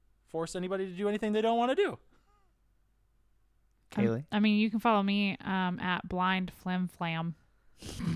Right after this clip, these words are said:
Speaker 3: Don't ask what it means.
Speaker 2: Just look it up.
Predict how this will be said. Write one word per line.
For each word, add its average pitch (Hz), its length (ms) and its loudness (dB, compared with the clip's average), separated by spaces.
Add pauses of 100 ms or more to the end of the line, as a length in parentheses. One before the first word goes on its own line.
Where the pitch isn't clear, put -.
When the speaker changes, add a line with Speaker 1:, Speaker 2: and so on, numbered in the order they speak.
(240)
Speaker 3:
Don't 120 180 -2
ask 113 220 -4
what 101 120 -6
it 95 80 -12
means. 98 280 -12 (720)
Speaker 2:
Just - 200 -12
look 190 140 -2
it 156 40 -4
up. 135 160 -6